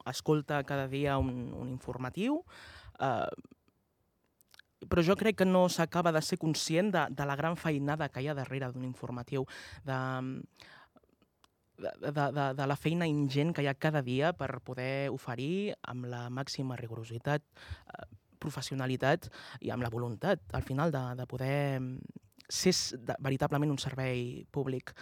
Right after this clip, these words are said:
I treballar amb els mitjans públics, jo crec que ha estat un, una gran oportunitat, un, un gran regal per mi per,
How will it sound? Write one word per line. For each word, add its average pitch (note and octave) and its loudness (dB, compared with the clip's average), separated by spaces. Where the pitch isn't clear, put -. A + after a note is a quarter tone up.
I D#3+ 0
treballar D3+ 6
amb D3+ 2
els C3 -4
mitjans D3 0
públics, - 2
jo C#3+ -2
crec C#3 0
que C3+ 2
ha G#2+ -4
estat D3 0
un, D#3 0
una D3+ 2
gran D3 4
oportunitat, B2+ -4
un, C#3 -4
un D#3+ -2
gran C3 0
regal B2+ -2
per - -6
mi B2+ -2
per, C3+ -2